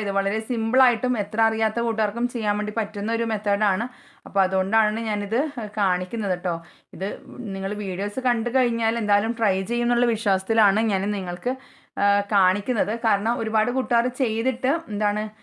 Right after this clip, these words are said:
ആ, കുട്ട-, ആ, കുട്ടികൾക്ക് ചെയ്തിട്ട് അത് കൂട്ടുകാർ കണ്ടിട്ട് ഇഷ്ടപ്പെട്ടിട്ട് വീണ്ടും ഓർഡേഴ്സ് കിട്ടിയെന്നൊക്കെ കമന്റ് ബോക്സിൽ പറയുന്നുണ്ട്. അപ്പോൾ അവരോടൊക്കെ ഒരുപാട് താങ്ക്സ് ഉണ്ട്. കാരണം എന്ന് വെച്ചിട്ടുണ്ടെങ്കിൽ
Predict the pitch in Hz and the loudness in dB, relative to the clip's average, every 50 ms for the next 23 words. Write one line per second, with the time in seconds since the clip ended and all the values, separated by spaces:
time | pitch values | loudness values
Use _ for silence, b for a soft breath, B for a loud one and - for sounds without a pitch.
0 | b b b _ - 202 214 208 202 233 220 220 - 226 214 208 202 - 196 185 | b b b _ -4 -4 -4 -2 -2 -2 -2 0 0 2 2 2 2 0 -2 -2
1 | - 214 208 240 226 220 214 247 247 247 262 226 220 226 240 233 - 240 226 220 | -4 -4 -2 0 -2 -2 0 -2 -2 0 0 0 0 -2 -2 -2 -2 -2 0 0
2 | 240 247 247 - 214 208 202 202 240 254 254 269 285 285 269 240 - 214 254 233 | -2 -4 -4 -6 -6 -4 -4 0 2 4 4 4 4 4 2 0 0 -4 -6 -8
3 | - - 220 214 233 214 226 220 240 226 220 208 202 214 226 226 - 214 208 202 | -6 -4 -4 -4 -4 -6 -4 -6 -4 -4 -2 -4 -2 -4 -4 -2 0 0 2 2
4 | 208 202 202 - 226 233 226 - 214 214 214 208 202 233 233 - 226 208 202 202 | 0 -2 -4 -4 -6 -6 -6 -6 -6 -4 -4 -4 -4 -6 -2 -2 0 0 0 -2
5 | 190 202 202 202 - 233 233 220 240 208 196 202 220 233 226 202 190 247 311 B | -2 -2 -2 -2 -4 -6 -4 0 0 0 0 0 -2 -2 -2 -2 -4 -4 -6 B
6 | B B B B B B - 202 - 233 226 220 214 214 220 220 254 254 220 214 | B B B B B B -6 -2 0 2 0 0 -2 -4 -6 -4 -2 -2 -2 2
7 | 196 208 202 208 208 220 233 254 - 233 208 202 196 196 202 - 247 220 196 208 | 4 4 6 6 6 4 2 0 0 2 2 2 0 -2 -4 -4 -4 -4 -4 -2
8 | 208 214 190 185 196 208 214 - 220 214 214 214 233 226 | 0 0 0 0 0 -4 -4 -6 -6 -6 -4 -4 -4 -4